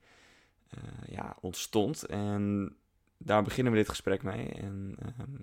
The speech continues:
hij zal ook vertellen in het gesprek waar hij op dit moment is. En, eh, zeker in deze tijd van de, van de coronacrisis is het ook voor hem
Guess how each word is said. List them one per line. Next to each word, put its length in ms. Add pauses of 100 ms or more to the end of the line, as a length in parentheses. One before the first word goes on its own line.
(200)
hij 100
zal 160
ook 80
vertellen 300
in 60
het 100
gesprek 280
waar 220
hij 120
op 180
dit 120
moment 280
is. 320
En, 400
eh, 140
zeker 300
in 60
deze 260
tijd 300
van 220
de, 100
van 140
de 80
coronacrisis 880 (500)
is 100
het 160
ook 140
voor 140
hem 320